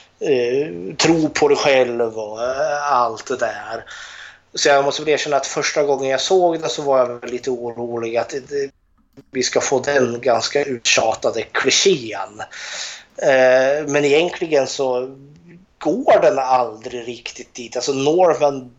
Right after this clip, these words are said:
blir väl i slutändan accepterad.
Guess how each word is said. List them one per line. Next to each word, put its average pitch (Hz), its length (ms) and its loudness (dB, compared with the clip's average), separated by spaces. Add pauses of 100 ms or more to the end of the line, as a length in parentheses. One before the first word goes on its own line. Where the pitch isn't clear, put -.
(120)
blir 160 320 -4
väl 196 140 0
i 185 40 6
slutändan 120 680 0
accepterad. 113 1400 -2